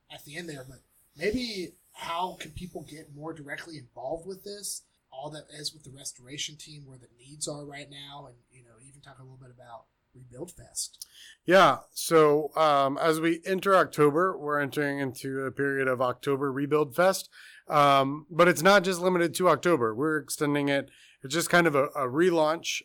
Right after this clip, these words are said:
Speaker 2: Um, when we, when we started this, this idea of kind of a marketing and, and, and re-engaging volunteers, we didn't know Imelda was gonna happen. So that's kind of gave us so, uh, some natural runway, but,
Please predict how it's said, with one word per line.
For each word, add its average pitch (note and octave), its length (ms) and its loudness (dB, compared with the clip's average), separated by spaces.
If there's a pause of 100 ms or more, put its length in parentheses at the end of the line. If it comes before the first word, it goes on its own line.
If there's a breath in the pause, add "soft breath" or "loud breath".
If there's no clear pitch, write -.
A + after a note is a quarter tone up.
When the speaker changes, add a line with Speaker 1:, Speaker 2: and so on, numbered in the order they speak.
(100)
Speaker 2:
Um, A#2+ 400 -4 (320 soft breath)
when C#3+ 160 -2
we, C#3+ 480 -2
when C3 160 -4
we B2 80 -4
started C3+ 340 0 (300)
this, C3+ 400 -4 (240)
this C#3 240 -4
idea A#2+ 460 4
of A2+ 200 -4
kind B2 160 -4
of A#2 60 -4
a A#2 80 -2
marketing A#2+ 440 -2
and, A#2 180 -4
and, A#2+ 320 -10 (460 soft breath)
and B2 200 -6
re-engaging C3+ 600 0
volunteers, A#2+ 540 -2
we A#2 100 -4
didn't A2+ 180 -4
know A2+ 160 -2
Imelda A#2 400 0
was A2 180 -4
gonna A2 160 -4
happen. A2 400 -4
So A2+ 120 -12
that's A2+ 200 -8
kind A2+ 220 -4
of G2+ 180 -10 (440)
gave A2+ 140 -4
us - 260 -8 (140)
so, - 340 -8
uh, C#3+ 80 -8
some B2 200 -6
natural B2 380 0
runway, A#2+ 400 0
but, A#2+ 220 -2